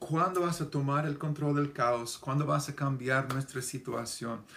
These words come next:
Y tienen esa pregunta, "¿Cuál es el plan?" Están presia-, presionando a Jesús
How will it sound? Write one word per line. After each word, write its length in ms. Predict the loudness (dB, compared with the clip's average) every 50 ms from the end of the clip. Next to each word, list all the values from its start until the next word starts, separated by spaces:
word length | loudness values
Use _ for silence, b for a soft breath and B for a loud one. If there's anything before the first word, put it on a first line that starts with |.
| B B B B B B B B B 0
Y 400 | 4 6 6 6 6 2 -2 -14 -20 _ _ _ _ _ _ _ _ _ -20 _ _ _ _ _ _ _ _
tienen 300 | -2 2 2 2 4 2
esa 260 | 0 0 2 0 0 2
pregunta, 640 | 2 2 2 2 2 2 2 2 0 -2 -4 -6 -8 -12 -20 _ _ _ _ _ _ _ _ _ _
"¿Cuál 440 | -6 -2 0 2 2 4 2 2 0
es 200 | 0 -2 -2 0
el 120 | 0 0
plan?" 480 | -2 -2 -2 0 0 0 0 -2 -6 -12 -16 -18 -18 -18 -18 _ _ _ _ _ _ _ -20 _ _ _ _ _ -8
Están 320 | -6 -2 0 2 2 2
presia-, 600 | 2 2 0 0 0 0 2 2 2 2 0 -6 -6
presionando 720 | -2 -2 0 0 0 0 0 2 2 2 2 2 2 2
a 60 | 2
Jesús 600 | 2 2 0 -2 -2 -4 -4 -4 -6 -8 -12 -16